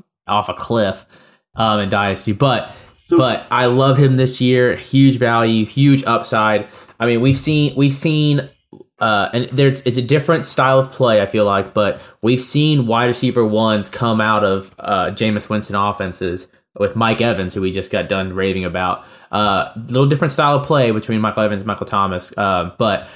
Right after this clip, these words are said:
Speaker 1: I think Michael Thomas, uh, is, we're finally hearing those positive reports out of camp about he's gonna be ready to go week one. We weren't getting that last year. It was always gonna be a question mark. I think he, I think he is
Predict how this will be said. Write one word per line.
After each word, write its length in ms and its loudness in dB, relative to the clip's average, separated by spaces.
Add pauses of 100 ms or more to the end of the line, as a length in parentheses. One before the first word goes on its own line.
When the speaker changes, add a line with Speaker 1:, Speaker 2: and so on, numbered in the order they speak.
(160)
Speaker 1:
I 100 -2
think 140 0
Michael 220 0
Thomas, 600 0 (120)
uh, 400 0 (240)
is, 420 -2 (220)
we're 140 -4
finally 380 2
hearing 420 2
those 200 0
positive 640 -2
reports 680 -4
out 160 -2
of 80 -8
camp 420 -6
about 220 -6
he's 160 -4
gonna 180 -2
be 120 -6
ready 240 0
to 80 -4
go 260 2
week 260 -4
one. 400 -2 (300)
We 80 -4
weren't 260 0
getting 220 0
that 200 -2
last 340 -2
year. 140 0
It 20 0
was 100 0
always 240 0
gonna 100 0
be 60 0
a 60 -2
question 400 -4
mark. 360 -2 (380)
I 140 -2
think 240 -2
he, 500 0
I 120 -2
think 240 -4
he 200 0
is 360 -4